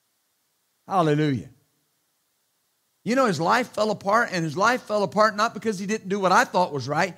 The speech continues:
He got out of the plan of God. Amen. Look in, in, uh, First Samuel two.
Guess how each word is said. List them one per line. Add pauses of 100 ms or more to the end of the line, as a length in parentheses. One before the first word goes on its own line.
(120)
He
got
out
of
the
plan
of
God. (2250)
Amen. (1200)
Look
in,
in,
uh,
First
Samuel
two.